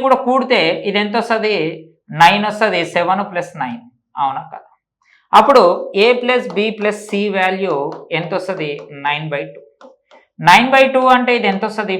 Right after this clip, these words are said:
ఫోర్ పాయింట్ ఫైవ్. అంటే మనకి డేస్ రావాలి అంటే నేను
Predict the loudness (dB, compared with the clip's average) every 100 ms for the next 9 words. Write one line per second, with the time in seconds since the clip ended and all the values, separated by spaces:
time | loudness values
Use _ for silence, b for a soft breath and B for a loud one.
0 | -4 -2 -2 0 -4 -4 -16 -20 _ -6
1 | -4 0 0 -2 -6 -16 B B 4 4
2 | 4 0 2 6 8 6 6 8 10 10
3 | 6 6 2 2 0 -2 -4